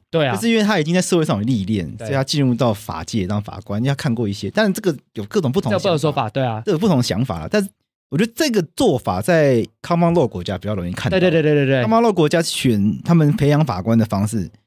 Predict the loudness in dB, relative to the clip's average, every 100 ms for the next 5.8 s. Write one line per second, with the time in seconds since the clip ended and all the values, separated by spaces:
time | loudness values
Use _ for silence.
0 | _ _ _ _ -6 -2 -2 -2 0 0
1 | 0 -2 -4 -6 -2 0 0 -2 -2 0
2 | 0 0 -4 -8 -10 -8 -4 -4 -6 -8
3 | -4 -2 -4 -6 -12 -10 -6 -2 0 0
4 | 0 -2 0 2 2 0 -6 0 0 0
5 | -6 -8 -6 -4 -4 -6 -8